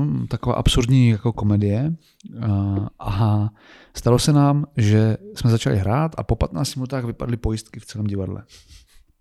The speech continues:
Úplné tma. A kolegové odběhli všichni,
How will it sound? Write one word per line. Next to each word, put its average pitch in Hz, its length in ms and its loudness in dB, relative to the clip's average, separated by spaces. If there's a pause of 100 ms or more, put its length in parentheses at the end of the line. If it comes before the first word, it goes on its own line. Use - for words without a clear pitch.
(400)
Úplné 120 320 2
tma. 92 320 -12 (960)
A 104 380 -2
kolegové 139 560 4
odběhli 117 400 0
všichni, 95 380 -12